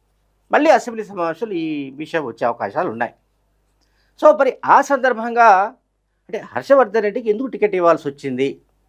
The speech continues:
అనే విషయంలో బీఆర్ఎస్ దగ్గర ఎటువంటి జవాబు ఉండే అవకాశం ఉంది అన్న దానిపైన కూడా చర్చ జరుగుతుంది. So, అంత సులభంగా రేవంత్ రెడ్డి బీఆర్ఎస్ చేతుల్లో ఓడిపోయే రకం కాదు. ఆయన ఆర్గ్యుమెంట్ ఆయనకుంది,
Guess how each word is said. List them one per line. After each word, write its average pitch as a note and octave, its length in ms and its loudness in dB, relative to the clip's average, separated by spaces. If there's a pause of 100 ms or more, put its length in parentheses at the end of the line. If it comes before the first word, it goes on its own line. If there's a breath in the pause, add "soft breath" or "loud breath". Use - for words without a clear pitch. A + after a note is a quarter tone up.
(140)
అనే F#3+ 140 2
విషయంలో F#3 680 2 (800)
బీఆర్ఎస్ B3 400 4
దగ్గర G3 260 -2
ఎటువంటి E3 320 -4
జవాబు C#3 300 0
ఉండే A#2 120 -6
అవకాశం A2 440 -6
ఉంది G2+ 160 -12
అన్న A2 120 -10
దానిపైన A2 400 -6
కూడా B3 240 -10
చర్చ - 140 -12
జరుగుతుంది. D#2+ 380 -10 (1120)
So, C4 100 4 (180)
అంత - 160 -16
సులభంగా E3+ 760 2 (580)
రేవంత్ F#3 220 0
రెడ్డి F3 160 -6
బీఆర్ఎస్ D#3+ 400 0
చేతుల్లో D3+ 580 0 (300)
ఓడిపోయే D#3 300 4
రకం C#3+ 280 -2
కాదు. A#2 420 0 (680)
ఆయన F3+ 220 2 (580)
ఆర్గ్యుమెంట్ E3 380 -2
ఆయనకుంది, B2 560 -6